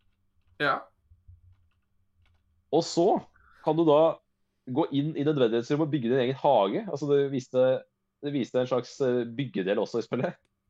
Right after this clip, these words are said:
Speaker 2: Der du kan
Speaker 1: Ja, det,
Speaker 2: designe din
Speaker 1: det
Speaker 2: egen
Speaker 1: overrasket meg litt.
Speaker 2: Eh, i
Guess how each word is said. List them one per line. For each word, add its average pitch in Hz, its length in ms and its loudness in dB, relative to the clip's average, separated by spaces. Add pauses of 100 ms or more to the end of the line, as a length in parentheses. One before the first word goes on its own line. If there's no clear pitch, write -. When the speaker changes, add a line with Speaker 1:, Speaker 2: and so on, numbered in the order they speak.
(120)
Speaker 2:
Der 123 100 0
du - 80 -10
kan 135 140 0
Speaker 1:
Ja, 127 80 0
det, - 160 0
Speaker 2:
designe 104 260 0
din 127 120 0
Speaker 1:
det 127 100 4
Speaker 2:
egen 107 180 4
Speaker 1:
overrasket 123 360 -2
meg 113 120 -2
litt. - 280 -14 (1080)
Speaker 2:
Eh, 120 1000 2 (420)
i 135 60 -4